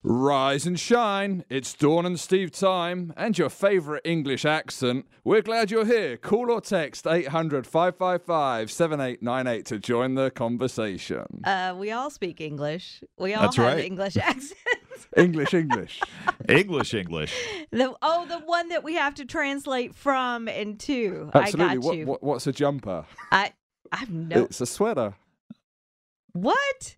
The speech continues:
Speaker 3: I,
Speaker 1: I
Speaker 3: right?
Speaker 1: <laughs>
Speaker 3: We had this, ca-, was it last week we got in this conversation?
Speaker 1: We did,
Speaker 3: Jumper?
Speaker 1: yeah.
Speaker 3: Like, I'm picturing, like,
Speaker 2: Like
Speaker 3: overalls,
Speaker 2: overalls,
Speaker 3: right?
Speaker 2: yeah.
Speaker 1: No, it's a sweater.
Speaker 3: Yeah, apparently that's, uh, what they call it there.
Speaker 1: Yep.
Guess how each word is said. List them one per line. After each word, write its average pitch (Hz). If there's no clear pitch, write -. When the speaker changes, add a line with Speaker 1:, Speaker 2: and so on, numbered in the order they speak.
Speaker 3:
I, 80
Speaker 1:
I 120
Speaker 3:
right? 120
Speaker 1:
<laughs> -
Speaker 3:
We 139
had 143
this, -
ca-, -
was 117
it 113
last 135
week 170
we 170
got 160
in 165
this 156
conversation? 139
Speaker 1:
We 127
did, 110
Speaker 3:
Jumper? 120
Speaker 1:
yeah. 95
Speaker 3:
Like, 98
I'm 110
picturing, 87
like, 82
Speaker 2:
Like 202
Speaker 3:
overalls, 170
Speaker 2:
overalls, -
Speaker 3:
right? 104
Speaker 2:
yeah. 160
Speaker 1:
No, 127
it's 104
a 104
sweater. 117
Speaker 3:
Yeah, 92
apparently 117
that's, 90
uh, 85
what 76
they 85
call 67
it 62
there. 62
Speaker 1:
Yep. 120